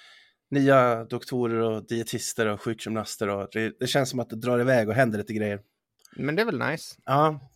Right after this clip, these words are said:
Speaker 1: det, det är faktiskt, det känns kul. Så jag, jag kan rekommendera alla där ute som sitter fast med någon form av, liksom, sjukdomsproblematik på en vårdcentral med läkare där det inte händer någonting. Att de bara står och stampar.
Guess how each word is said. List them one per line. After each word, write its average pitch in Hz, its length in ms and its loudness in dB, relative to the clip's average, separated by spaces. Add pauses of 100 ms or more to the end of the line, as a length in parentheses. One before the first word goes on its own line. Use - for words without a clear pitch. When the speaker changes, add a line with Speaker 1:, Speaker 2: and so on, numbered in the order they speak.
Speaker 1:
det, 139 280 2
det 147 80 0
är 139 40 0
faktiskt, - 540 -6 (120)
det 123 80 -6
känns 131 260 -2
kul. 110 320 -2 (480)
Så - 120 0
jag, 147 120 4
jag 160 140 4
kan 180 160 4
rekommendera 180 680 6
alla 139 380 4
där 120 200 0
ute 131 300 -2
som 123 160 -8
sitter - 280 -8
fast - 340 0
med 120 100 -2
någon 117 180 -2
form 113 320 0
av, 104 120 0
liksom, 110 280 -4
sjukdomsproblematik 110 1200 -4 (540)
på 160 200 4
en 156 80 4
vårdcentral 151 680 0
med 139 120 0
läkare 131 440 2
där 123 120 -2
det 127 60 -2
inte 127 180 -4
händer 131 340 2
någonting. - 340 -14 (920)
Att 131 140 -4
de 123 120 -2
bara 117 120 0
står - 160 -4
och 117 80 -2
stampar. 120 560 2